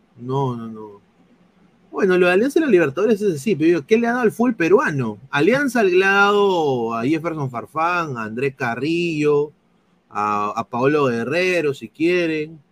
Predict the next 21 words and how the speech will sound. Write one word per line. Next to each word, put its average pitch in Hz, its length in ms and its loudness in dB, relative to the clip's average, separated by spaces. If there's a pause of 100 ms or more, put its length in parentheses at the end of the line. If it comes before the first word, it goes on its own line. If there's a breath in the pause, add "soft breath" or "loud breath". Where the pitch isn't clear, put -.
(480)
Podemos 160 360 -2
seguir, 143 560 0
Claudio 151 360 -2
Pizarro, 147 1120 -2
César 123 500 -6
Cueto, 143 1000 0
Manguera 120 420 -8
Villanueva, 139 1120 -2 (540)
¿Qué 247 220 -2
chucha 254 420 0
ha 226 60 2
dado 233 140 2
Binacional 165 680 -2 (220)
al 131 120 -6
fútbol 160 200 -6
peruano? 131 480 -4 (500)
Aunque 135 240 -2
sea 165 160 0
tiene 175 220 -6
un 170 80 -6
estadio, 156 880 -2